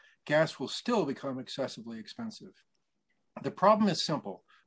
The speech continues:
The cost of providing gas service are largely fixed and independent of the qu-, quantity of the gas which is sold. It costs the same amount to finance a gas pipe, whether it is used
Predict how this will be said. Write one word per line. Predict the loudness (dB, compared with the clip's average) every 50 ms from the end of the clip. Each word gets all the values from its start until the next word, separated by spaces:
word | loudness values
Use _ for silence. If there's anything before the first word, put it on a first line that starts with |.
| -12 -8
The | -8
cost | 0 4 6 6 6 4 0
of | -4 -4
providing | -2 2 4 4 4 4 2 0
gas | 2 2 2 2 0
service | -4 -6 -8 -8 -8 -10 -10 -6
are | -2
largely | -2 -2 -2 -2 -6 -8
fixed | -8 -8 -2 -2 -2 -2 -2 -8 -8
and | -8 -6
independent | -6 -6 -6 -8 -4 -2 -2 -2 -2 -4 -6
of | -8 -8
the | -10 -10
qu-, | -10 -12 -16 -16 _ _ -16
quantity | -2 2 6 6 6 6 2 -4 -8 -6 -8 -8 -8 -8 -8
of | -8 -10 -8
the | -8
gas | -6 -2 -2 0 0 -2 -4 -6
which | -10 -10 -10 -10
is | -12 -10 -6
sold. | -4 -4 -4 -4 -6 -8 -14 _ _ _ _ _ _ _ _ -20 _ -6
It | -4 0
costs | 6 8 8 8 6 2 -6
the | -6
same | -4 -4 -2 0 2 2 4 4
amount | 4 2 2 2 0 0 -2 -4 -10
to | -18
finance | -8 -6 -4 -2 -2 -2 -2 -4 -4
a | -8
gas | -4 0 2 2 2 0
pipe, | -2 -4 -4 -4 -4 -6 -4
whether | -4 -2 -2 -2 -2
it | -2
is | -4 -6 -6
used | -6 -4 -4 -6 -6 -10 -16